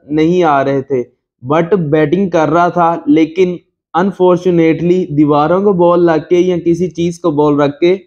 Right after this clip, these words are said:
रुक जाती थी। बट ने बहुत कोशिश की कि मैं कोई ना कोई सिक्सर लगा सकूं, लेकिन बट से कुछ ना हो रहा था।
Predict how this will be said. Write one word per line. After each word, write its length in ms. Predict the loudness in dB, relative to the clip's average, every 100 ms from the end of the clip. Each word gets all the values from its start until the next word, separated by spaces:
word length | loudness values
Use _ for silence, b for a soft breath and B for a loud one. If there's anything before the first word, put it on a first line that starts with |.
| -2
रुक 220 | 0 2
जाती 360 | 0 -2 -2 -2
थी। 260 | -2 -4 b b b _
बट 300 | -6 -2 -2
ने 160 | 0 0 2
बहुत 360 | 2 2 0
कोशिश 400 | 0 0 0 -2
की 300 | -2 -4 -4
कि 100 | -2
मैं 200 | -2 0 -2
कोई 240 | 0 0
ना 100 | 0
कोई 200 | 0 0 2
सिक्सर 420 | -2 -4 -2 0
लगा 360 | 2 2 2 0
सकूं, 400 | -2 -2 -2 0
लेकिन 520 | 2 2 0 -2 -2
बट 200 | -2 -4
से 240 | -2 -2 -2
कुछ 300 | 0 -2 0
ना 100 | 0
हो 200 | 2 2
रहा 160 | 0 -2
था। 240 | -4 -10